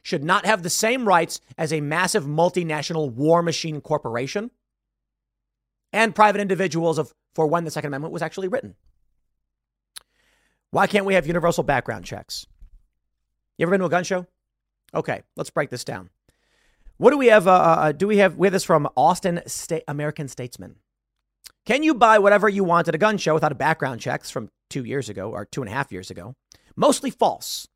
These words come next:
And I love this game they play because even they don't paint the full picture. Joe Biden said, "You go to a gun show, you can buy whatever you want, no background check."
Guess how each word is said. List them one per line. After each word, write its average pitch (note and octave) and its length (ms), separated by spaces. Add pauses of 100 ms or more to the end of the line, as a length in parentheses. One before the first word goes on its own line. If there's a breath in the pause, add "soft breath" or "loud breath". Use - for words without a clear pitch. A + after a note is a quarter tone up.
(540)
And F3+ 140
I F#3+ 80
love G#3+ 320
this A3+ 180
game F3+ 300
they D3+ 100
play A#2+ 420 (560)
because G#3 320
even C4 440
they D3+ 460 (180)
don't E3+ 260 (140)
paint D#3 260
the B2 60
full C#3+ 260
picture. - 480 (1500)
Joe A3+ 160
Biden A3 220
said, F#3+ 140
"You E3+ 60
go G#3 140
to G#3 100
a F3+ 40
gun G#3+ 260
show, - 120
you F3+ 120
can D#3+ 140
buy F#3 140
whatever G#3 240
you A#3+ 140
want, C4+ 260
no F#3+ 140
background E3 440
check." - 300